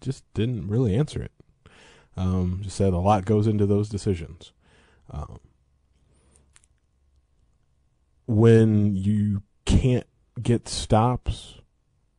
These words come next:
it would make sense to me to put in a six-six physical wing defender that could, you know, maybe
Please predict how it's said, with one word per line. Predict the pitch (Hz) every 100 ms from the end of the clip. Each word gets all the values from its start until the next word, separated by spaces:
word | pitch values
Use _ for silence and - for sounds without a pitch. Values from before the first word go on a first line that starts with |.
| _ _ _ _ _ _
it | 101
would | 98
make | 110 117
sense | - 135 -
to | -
me | 139 170 113 101 107 _ _ _ _ _ _ _ _
to | - 110
put | 113 104
in | 101 98
a | 92 -
six-six | - 101 - - 92 - - - _ - _ _ _
physical | - - 95 95 92 87 90 - _ _ _ _ _ _ _ _ _ _ 127 _ _ _
wing | - 98 95 90
defender | 85 98 87 65 - _ _
that | 87 -
could, | 87 82 90 _
you | 104
know, |
maybe | 92 92 98 104